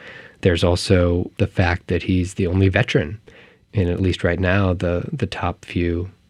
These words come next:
few candidates. I think, um, a lot of people talk about the experience stuff and, and all of that, but I think that, um, you know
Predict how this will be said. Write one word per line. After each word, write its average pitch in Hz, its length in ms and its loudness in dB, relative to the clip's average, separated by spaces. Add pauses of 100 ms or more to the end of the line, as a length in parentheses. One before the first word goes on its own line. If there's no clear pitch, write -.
few 87 160 -4
candidates. 90 640 -4 (520)
I 95 100 4
think, 98 440 0
um, 90 360 0
a 110 40 0
lot 98 180 6
of 92 100 0
people 95 460 2
talk - 280 0
about 92 340 0 (140)
the 98 140 2
experience 92 640 2
stuff 90 420 -2
and, 87 260 0
and 92 100 -4
all 85 140 0
of 85 120 -6
that, 110 420 2
but 90 240 0 (460)
I 98 80 2
think 95 360 2
that, - 300 -2
um, 85 420 -2 (400)
you 110 80 2
know 90 220 2